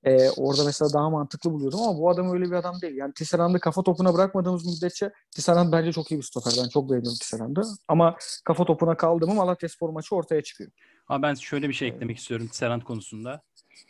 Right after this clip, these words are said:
Speaker 2: Ee, Mesut'u oynatmayalım diyoruz. Ee, yani Mesut'u oynatmayacaksak oradan gerçekten Mesut yerine Tisserand'ı koyup üçlü savunma şeklinde de oynayabiliriz. Hani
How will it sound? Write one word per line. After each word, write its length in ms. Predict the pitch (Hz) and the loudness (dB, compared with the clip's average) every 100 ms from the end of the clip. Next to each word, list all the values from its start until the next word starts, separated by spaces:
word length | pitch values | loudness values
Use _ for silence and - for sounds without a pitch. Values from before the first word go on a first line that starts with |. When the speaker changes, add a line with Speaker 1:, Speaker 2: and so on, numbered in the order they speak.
| - | -20
Speaker 2:
Ee, 580 | 101 104 95 92 95 90 - _ _ | -16 -14 -14 -14 -16 -18 -20 _ _
Mesut'u 440 | 117 127 - 147 | -6 -6 -4 -4
oynatmayalım 640 | 135 135 151 - 127 113 110 | 0 0 0 -2 -4 -4 -4
diyoruz. 580 | 107 107 117 - - _ _ - | -6 -8 -12 -14 -16 _ _ -16
Ee, 40 | 101 95 92 90 | -14 -12 -14 -10
yani 200 | 107 110 | -6 -6
Mesut'u 320 | 117 - 147 | -6 -6 -6
oynatmayacaksak 920 | 135 147 143 135 131 127 - 151 _ _ _ _ _ _ _ | -4 -4 -2 -4 -4 -6 -10 -12 _ _ _ _ _ _ _
oradan 360 | 127 135 139 135 | -6 -4 -2 0
gerçekten 460 | 139 131 123 117 | 0 0 -4 -2
Mesut 240 | 110 120 - | -2 -2 0
yerine 260 | 127 120 | 0 0
Tisserand'ı 680 | 117 - 127 127 120 123 113 | -4 -2 0 2 2 0 -2
koyup 340 | - 117 123 | -2 -2 -2
üçlü 200 | 120 - | -8 -8
savunma 320 | 131 131 131 127 | -4 0 2 2
şeklinde 460 | 127 117 127 131 | -2 -2 0 0
de 40 | 123 | 0
oynayabiliriz. 680 | 110 107 98 95 101 - | -2 -4 -4 -8 -10 -12
Hani 260 | 98 101 98 | -8 -8 -10